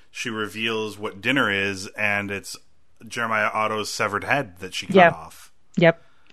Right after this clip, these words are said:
Speaker 1: And then, you know, then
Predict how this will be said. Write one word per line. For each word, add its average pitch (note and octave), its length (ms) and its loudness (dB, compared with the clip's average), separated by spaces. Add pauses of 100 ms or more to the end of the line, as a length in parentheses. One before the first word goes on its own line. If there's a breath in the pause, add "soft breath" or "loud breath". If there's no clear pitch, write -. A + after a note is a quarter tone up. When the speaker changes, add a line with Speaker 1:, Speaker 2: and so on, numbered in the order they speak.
(340)
Speaker 1:
And A2 260 -2
then, G#2 880 2 (300)
you A#2 140 -10
know, G2+ 260 -8 (320)
then A2 280 -6